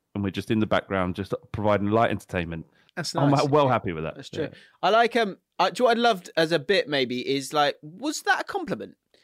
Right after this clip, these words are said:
Speaker 2: The, so I don't know if that's a good name for it or if there's a better name for it. You know, sometimes people, like, compliment you, but you're kinda like, "That
Speaker 1: Yeah.
Speaker 2: felt like a dig." <laughs> Like,
Speaker 1: Yeah, it
Speaker 2: I can't
Speaker 1: happens
Speaker 2: figure
Speaker 1: a
Speaker 2: it out.
Speaker 1: lot.
Speaker 2: Yeah.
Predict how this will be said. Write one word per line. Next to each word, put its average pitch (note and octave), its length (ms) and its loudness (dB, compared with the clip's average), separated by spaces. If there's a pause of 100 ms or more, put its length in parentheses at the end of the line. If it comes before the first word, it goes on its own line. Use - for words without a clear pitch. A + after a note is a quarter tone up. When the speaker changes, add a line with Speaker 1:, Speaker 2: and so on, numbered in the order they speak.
(220)
Speaker 2:
The, F3+ 320 -2
so D#3 480 2
I D#3+ 40 0
don't F#3 120 4
know F3+ 60 4
if E3+ 60 -4
that's D3 160 0
a D3 40 -4
good C#3+ 140 -2
name C#3 200 0
for C3 100 -8
it A#2 60 -2
or A2+ 100 -4
if A2+ 60 -14
there's A#2+ 120 -10
a B2 60 -8
better B2 180 -4
name B2 200 -10
for A2+ 140 -14
it. F#2+ 100 -14 (340)
You E3 100 -10
know, A3+ 140 -2
sometimes G#3 340 -4
people, E3 320 -2
like, D3 220 0
compliment C3+ 560 -8
you, G#2+ 300 -10 (140)
but C3+ 160 -2
you're C3 120 -4
kinda D3 160 -2
like, C3+ 280 0 (1500)
"That C3+ 100 -6
Speaker 1:
Yeah. G2 80 -4
Speaker 2:
felt F3+ 200 2
like D3 180 0
a D3+ 60 0
dig." C#3+ 480 -2
<laughs> - 140 -8
Like, A#3 180 4 (260)
Speaker 1:
Yeah, G#2+ 100 2
it F#2+ 40 0
Speaker 2:
I - 20 -2
can't G2+ 40 -6
Speaker 1:
happens B2 200 2
Speaker 2:
figure - 160 2
Speaker 1:
a - 40 4
Speaker 2:
it - 20 6
out. A#2+ 80 6
Speaker 1:
lot. F#2+ 120 0 (440)
Speaker 2:
Yeah. C#3 360 0